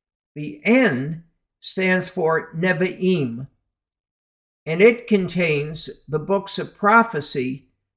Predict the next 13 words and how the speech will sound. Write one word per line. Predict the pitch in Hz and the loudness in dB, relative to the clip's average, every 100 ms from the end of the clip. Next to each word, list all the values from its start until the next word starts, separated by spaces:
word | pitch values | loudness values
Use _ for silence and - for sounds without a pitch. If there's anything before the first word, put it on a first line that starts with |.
| _ | _
which | 160 160 | -12 -4
include | 180 160 196 196 190 - | -4 -4 2 2 2 -4
the | |
sixteen | 151 214 214 - - 202 180 147 | -4 -2 -2 -6 -2 0 0 -4
writing | 185 214 202 160 | 2 2 2 -4
prophets, | - 156 165 - 151 151 - - _ _ _ _ - | -6 -2 -2 -4 -10 -12 -16 -16 _ _ _ _ -14
as | 131 165 | -12 -2
well | 220 269 | 0 2
as | 240 180 | 2 2
what | 180 151 - | -2 -2 -4
Jewish | 226 254 214 - | -2 0 0 -2
tradition | - 160 147 143 160 147 | -8 -4 -2 -4 -6 -10
calls | - 175 165 160 151 - | -6 0 0 0 -6 -16